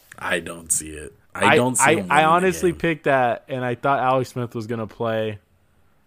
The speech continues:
Speaker 2: and it, it just struck me that Dwayne Haskins is the backup, and I'm probably an idiot.
Speaker 1: Yeah, I don't, I don't know why you went with Washington.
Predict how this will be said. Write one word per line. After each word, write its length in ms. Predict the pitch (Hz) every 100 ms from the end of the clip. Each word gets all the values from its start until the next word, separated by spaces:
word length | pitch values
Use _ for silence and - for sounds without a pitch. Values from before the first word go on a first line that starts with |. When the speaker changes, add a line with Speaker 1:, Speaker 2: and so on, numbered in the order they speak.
| _ _
Speaker 2:
and 120 | - 120
it, 120 | 123 -
it 180 | 127 -
just 260 | 143 139
struck 400 | - - 131 127
me 140 | 120 117
that 180 | 107 98
Dwayne 260 | 117 120
Haskins 480 | 110 113 113 120 113
is 140 | 113
the 120 | 107 101
backup, 600 | 104 110 113 131 127 -
and 140 | 110
I'm 80 | 101
probably 400 | - 117 113 117
an 100 | 107
idiot. 540 | 110 123 131 139 - _
Speaker 1:
Yeah, 400 | 95 92 85 78 80
I 80 | 95
don't, 320 | 98 92 - _ _ _ _
I 100 | 90
don't 160 | 90 87
know 80 | 87
why 300 | 85 - 85
you 200 | - 87
went 220 | 87 71
with 240 | 87 82
Washington. 840 | 87 87 87 - 82 90 90 87